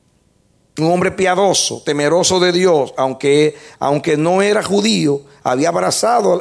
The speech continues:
la religión del judaísmo o la fe judaica, y, y Dios tenía los ojos puestos en este hombre y lo había elegido desde la fundación del mundo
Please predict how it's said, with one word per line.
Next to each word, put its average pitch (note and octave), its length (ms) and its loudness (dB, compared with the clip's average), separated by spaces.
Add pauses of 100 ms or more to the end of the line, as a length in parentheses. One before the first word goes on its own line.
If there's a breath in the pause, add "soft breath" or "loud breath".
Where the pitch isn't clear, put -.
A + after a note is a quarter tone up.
la D#3 140 0
religión D#3 460 -2
del F3 100 0
judaísmo E3 880 -2 (280 loud breath)
o C3 80 0
la C3+ 140 0
fe E3+ 160 -2
judaica, D#3 840 -2 (400 loud breath)
y, F3 380 -2
y - 20 -2
Dios G3+ 580 0 (220)
tenía E3 260 -2
los F3+ 240 0
ojos F3+ 220 0
puestos F#3 280 -2
en F3+ 60 0
este F3+ 220 -2
hombre F3 340 0
y F3+ 100 0
lo F3+ 120 2
había F3 180 2
elegido G3 460 -2
desde D#3+ 160 0
la D3+ 100 -2
fundación D#3 400 -2
del E3+ 160 -2
mundo E3+ 420 -2